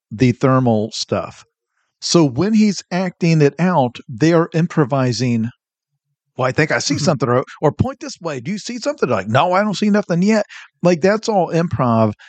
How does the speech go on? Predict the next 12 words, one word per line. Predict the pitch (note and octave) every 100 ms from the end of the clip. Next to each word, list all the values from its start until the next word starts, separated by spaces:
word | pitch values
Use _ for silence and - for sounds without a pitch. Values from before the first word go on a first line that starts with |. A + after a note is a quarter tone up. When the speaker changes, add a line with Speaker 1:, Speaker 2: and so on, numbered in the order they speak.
| -
Speaker 1:
And | - D3
then | D#3 D3
later | E3 G3 D#3 E3+
on, | E3+ D3 B2 -
so | - - F3+
here | - B3+ C4
you | F#3+ G3+
actually | G#3 G3 - G3+
get | A2+ E3+ G3
a | -
thing | D3 D#3 D3+ D3
where | C3+ C3